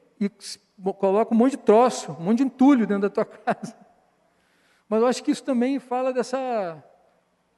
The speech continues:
desse cuidado, o zelo em servir de verdade, em lavar os pés das pessoas. A gente tá com uma situação lá de um, um senhor que a gente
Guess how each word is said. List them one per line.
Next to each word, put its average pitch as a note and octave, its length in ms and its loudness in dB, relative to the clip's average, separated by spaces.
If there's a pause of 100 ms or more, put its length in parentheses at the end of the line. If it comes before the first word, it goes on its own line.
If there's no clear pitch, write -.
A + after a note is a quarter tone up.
(1040)
desse F#3 260 -16
cuidado, F#3 720 -2 (1400)
o F3+ 80 -14
zelo D#3 560 0 (1200)
em F#3 80 0
servir G#3+ 880 -2
de E3 100 -14
verdade, G#3+ 440 0
em - 20 0
lavar G3+ 240 0
os A#3 120 -4
pés A3 280 -2
das G3 120 -4
pessoas. C#3 640 -6 (1600)
A D3 60 -2
gente D#3+ 100 -2
tá G#3 80 0
com A3 100 -2
uma A3 120 2
situação A3 540 0
lá F3 220 0
de D3+ 120 -6
um, F3+ 480 -6
um E3+ 60 -8
senhor F3+ 360 -2
que F3+ 100 -14
a D#3+ 40 -6
gente E3 300 -6